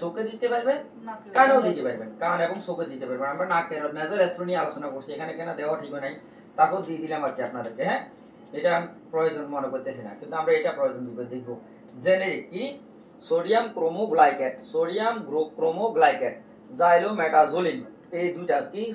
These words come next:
Speaker 1: sodium ক্রোমোগ্লাইকেট plus এইটা আর এই দুইটা combination xylometazoline, এই দুইটা মিলে। xylometazoline কোথায় পাইছি? এখানে পাইছি, দেখছেন?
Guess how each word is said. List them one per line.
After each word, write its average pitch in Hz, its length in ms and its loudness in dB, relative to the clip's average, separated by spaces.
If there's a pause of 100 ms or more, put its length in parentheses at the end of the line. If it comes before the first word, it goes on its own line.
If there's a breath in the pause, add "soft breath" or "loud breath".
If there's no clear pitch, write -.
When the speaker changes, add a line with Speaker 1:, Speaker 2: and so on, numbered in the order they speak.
Speaker 1:
sodium 208 640 0 (280)
ক্রোমোগ্লাইকেট 185 1000 2 (100)
plus 147 360 0
এইটা 165 420 2
আর 156 440 2
এই 151 180 -2
দুইটা 170 220 -4
combination 147 600 -4
xylometazoline, 143 800 -2
এই 160 140 0
দুইটা 143 240 0
মিলে। 135 180 -2 (260)
xylometazoline 170 640 2
কোথায় 202 200 0
পাইছি? 285 320 -4
এখানে 185 240 0
পাইছি, 135 220 -2
দেখছেন? 240 340 2